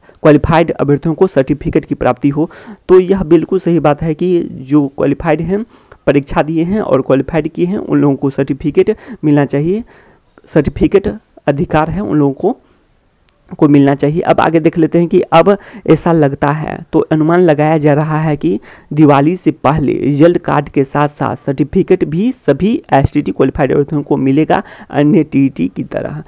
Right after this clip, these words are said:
तो पिछले वीडियो में बात कर चुके हैं रिजल्ट कार्ड और certificate पर, एक बार इस वीडियो में भी देखने वाले हैं। तो आइए वीडियो को देख लेते हैं। उस वीडियो को आप लोग यदि पिछले वीडियो नहीं देखे हैं तो किसको result card की बात करें तो मार्कशीट किसको मिलेगा,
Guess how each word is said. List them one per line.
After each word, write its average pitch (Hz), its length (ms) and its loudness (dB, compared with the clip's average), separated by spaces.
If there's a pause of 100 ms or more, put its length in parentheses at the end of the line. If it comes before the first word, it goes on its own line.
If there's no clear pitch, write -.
(320)
तो 165 80 2
पिछले 175 320 0
वीडियो 165 240 0
में 170 160 0
बात 135 180 0
कर 147 160 -4
चुके 151 240 -6
हैं 175 160 -2
रिजल्ट 143 300 0
कार्ड 147 240 -2
और 131 180 -4
certificate 143 540 -4
पर, 214 200 -4 (140)
एक 151 160 -2
बार 139 140 2
इस - 200 -8
वीडियो 143 260 0
में 170 160 -2
भी 165 100 2
देखने 139 300 0
वाले 139 200 0
हैं। 196 220 -6 (440)
तो - 180 -2
आइए 156 240 2
वीडियो 151 260 0
को 147 120 0
देख 147 220 0
लेते 160 200 0
हैं। 208 100 -2
उस 160 180 -6
वीडियो 139 280 -2
को 226 180 -4 (560)
आप - 140 -2
लोग 143 160 2
यदि 135 220 0
पिछले 139 320 -4
वीडियो 135 280 -2
नहीं 139 220 -4
देखे 156 260 -6
हैं 208 220 -6 (400)
तो 139 120 0
किसको 147 400 -6 (320)
result 139 260 -2
card 139 320 -4
की - 140 -10
बात 131 200 -2
करें 135 200 -2
तो 131 100 -2
मार्कशीट 131 400 -2
किसको 147 300 -6
मिलेगा, 156 300 -4